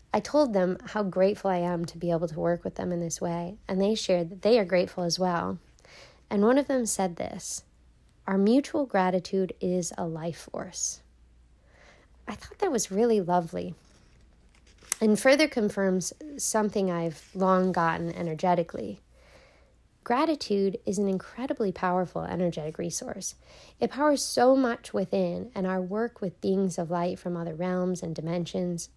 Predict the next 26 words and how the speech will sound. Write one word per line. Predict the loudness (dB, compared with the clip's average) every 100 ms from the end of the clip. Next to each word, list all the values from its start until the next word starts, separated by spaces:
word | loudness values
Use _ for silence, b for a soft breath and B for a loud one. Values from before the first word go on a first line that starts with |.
| _
our | 0
mutual | 2 4 2 0 -2
gratitude | 0 -2 -2 -4 -4 -6 -4
is | -6
a | -4
form | -2 0
of | 0
reciprocity | 0 -2 -4 -4 -4 -6 -6 -6 -8 B B B
and | 0
an | 0
energy | 2 2 2 -2
exchange. | -8 -10 -8 -8 -10 -12 -16 _ _ -20 B B B -4
It | -2
holds | 2 0 0
incredible | -2 -6 -4 -4 0 0
value, | 2 2 2 2 0 -4 -8 b b b -2
and | 2
that | 2 2
realization | 0 2 4 4 0 0 -4
created | 0 0 2 0
an | -2
important | -4 -6 -6 -8
shift | -6 -4 -6
for | -6 -2
me | 0 0
within. | 0 -4 -6 -8 -12